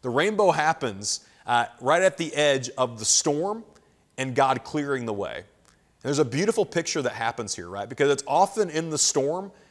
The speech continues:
that we're in, in our lives that we, that we need to experience the grace, the goodness, and the mercy of God.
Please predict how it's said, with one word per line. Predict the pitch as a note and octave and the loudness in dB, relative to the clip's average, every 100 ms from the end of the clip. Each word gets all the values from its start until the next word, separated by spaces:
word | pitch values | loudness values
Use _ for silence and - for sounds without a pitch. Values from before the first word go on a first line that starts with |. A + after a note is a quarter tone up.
| _ | _
that | C3+ C#3 | -4 0
we're | C#3 | 0
in, | C3+ D#3 | 0 0
in | F3 | 0
our | E3+ | 2
lives | E3 E3 E3 - | 2 2 0 0
that | C#3 | -2
we, | C#3 | -2
that | C#3+ C3+ | 0 0
we | C#3+ D#3 | -2 -6
need | C#3 D3+ C#3 | -6 -8 -6
to | B2 | -4
experience | - - C#3+ C3+ B2 | -4 -4 -4 -4 -6
the | - | -8
grace, | G2+ G2+ A#2+ D3+ - - | -6 -4 -2 -2 -4 -4
the | A2+ | -6
goodness, | G2+ A#2+ C#3 D3 C3+ | -4 -2 -2 -4 -4
and | B2+ | -4
the | G#2+ | -8
mercy | G2+ A#2 - A#2 | -6 -4 -4 -4
of | F#2+ | -8
God. | F2 D#2+ C#2 | -10 -12 -14